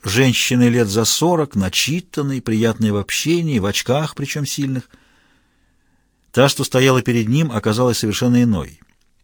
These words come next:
Темноволосая красавица лет тридцати, излучающая шарм —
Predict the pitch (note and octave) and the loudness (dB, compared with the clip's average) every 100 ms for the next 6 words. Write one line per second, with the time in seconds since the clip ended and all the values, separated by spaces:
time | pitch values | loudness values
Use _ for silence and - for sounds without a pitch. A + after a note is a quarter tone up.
0 | _ _ - A2+ A#2+ C3+ D#3+ D3 D3+ C#3+ | _ _ 0 4 6 6 4 2 0 0
1 | D3 C#3+ - D3 F#2 - - A2+ B2+ - | 0 0 0 0 0 -4 -4 -2 -4 -6
2 | A#2+ A#2 - A#2+ - F3 D#3+ _ _ _ | -8 -6 -8 -8 -6 -6 -8 _ _ _
3 | _ _ _ _ _ A2+ G#2+ B2+ - D3+ | _ _ _ _ _ -2 0 0 4 4
4 | C#3+ - C#3 A#2+ - D3+ F3+ D#3 G#2+ | 4 0 0 0 0 2 2 0 -4